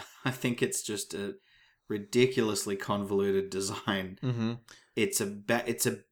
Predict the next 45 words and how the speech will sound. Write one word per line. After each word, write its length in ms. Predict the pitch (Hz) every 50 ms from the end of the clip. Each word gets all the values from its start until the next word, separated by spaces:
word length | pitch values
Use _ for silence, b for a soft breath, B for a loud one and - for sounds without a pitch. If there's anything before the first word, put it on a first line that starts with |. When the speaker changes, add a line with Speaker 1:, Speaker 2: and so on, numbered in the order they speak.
| _ -
Speaker 1:
I 120 | 139 170
think 180 | 170 180 170 -
it's 160 | 143 127 -
a 80 | 120
real 300 | 107 107 113 113 117 113
barrier 440 | 104 101 110 107 104 104 101 98 98
to 220 | 98 - - - 98
entry 600 | 110 120 - - - 101 98 80 62 62 - _ _ _ _ _ -
Speaker 2:
Absolutely. 540 | 143 143 131 - 117 104 117 147 - 95 90
Speaker 1:
because, 200 | - - - - _ _ _ _ _ _ _ _ _ _ _ _ _ _ _ _ _ _ _ -
you 120 | 139 127
know, 180 | 110 101 98 98
like, 300 | 101 107 107 107 104 - - -
if 120 | 123 123
I'm 200 | 135 135 143 143
gonna 180 | 139 139 123 117
play 360 | 113 - - 123 113 113 110
Splatoon 680 | 104 - - - 120 110 101 - - 113 107 104 98
two 200 | - - 120 113
online, 760 | 107 104 98 98 101 101 107 107 107 101 98 92 80 90 98 - - _ _ _ _ _ _ _ _ _ _ _ _ _
what 240 | - 120 117 120 120
I 80 | 123 117
want 220 | 117 123 131 131 127
to 80 | 131
be 120 | 117 113 110
able 160 | 107 110 107
to 80 | 107
do 180 | 101 107 107 107
is 140 | 104 95 98
the 120 | - 104
same 360 | - - - 117 110 113 113
thing 180 | 113 - 113 107
I 100 | 107 107
can 160 | 104 - 107
do 180 | 101 107 104 101
on 120 | 98 98
my 160 | 98 98 98
P 260 | 95 - - 101 101 92
S 160 | 90 - -
four. 400 | - - 98 92 82 71 60 -
I've 220 | - 98 101 98 -
got 140 | 101 98
a 80 | 95 92
wireless 560 | 92 101 107 110 110 110 107 107 104 95 -
headset. 560 | - 110 110 101 101 - 110 101 95 98 -